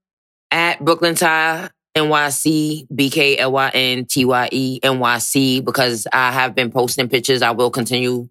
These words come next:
to post pictures about my experience in Africa. The next episode, I'll probably be, yeah, I'll definitely be bringing you more,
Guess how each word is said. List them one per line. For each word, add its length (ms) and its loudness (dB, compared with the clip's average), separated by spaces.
to 420 2
post 260 0
pictures 400 0
about 400 0
my 140 2
experience 880 0
in 160 2
Africa. 600 0
The 100 4
next 340 0
episode, 720 2
I'll 400 2
probably 320 2
be, 360 -2
yeah, 180 4
I'll 200 2
definitely 360 2
be 160 0
bringing 360 0
you 140 -4
more, 580 0